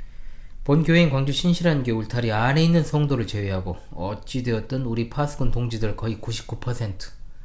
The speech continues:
유튜브 알고리즘에 의해서 저와 조우하게 되었고 일 프로에 해당하는 분들은 누군가의 소개로 들어오신 분들일 겁니다. 그리고 마음을 열어 관계를 맺게 된 분들, 어,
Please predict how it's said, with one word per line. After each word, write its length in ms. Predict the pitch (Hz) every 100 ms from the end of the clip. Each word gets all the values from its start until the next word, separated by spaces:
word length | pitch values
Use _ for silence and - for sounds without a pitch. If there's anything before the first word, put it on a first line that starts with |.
| - - - - -
유튜브 600 | 113 110 - 101 107 113 -
알고리즘에 640 | 95 107 127 120 107 104
의해서 380 | 95 95 90 87
저와 260 | - 101 92
조우하게 380 | 104 98 92 90
되었고 480 | 85 82 95 90 87 - - - - - - - - -
일 160 | 113 117
프로에 300 | 143 135 135
해당하는 440 | 135 127 110 98
분들은 720 | 104 98 101 104 123 151 160 - - - - -
누군가의 480 | 107 120 123 107 98
소개로 460 | - 156 165 123
들어오신 380 | 104 98 92 87
분들일 320 | 85 90 87
겁니다. 400 | 87 85 85 85 - - - - - - - - - - - -
그리고 260 | - 139 127
마음을 360 | 113 127 143 120
열어 280 | 101 92
관계를 340 | - 110 107 98
맺게 240 | 90 87
된 200 | 95 90
분들, 360 | 90 85 87 82 - - - -
어, 420 | 90 85 78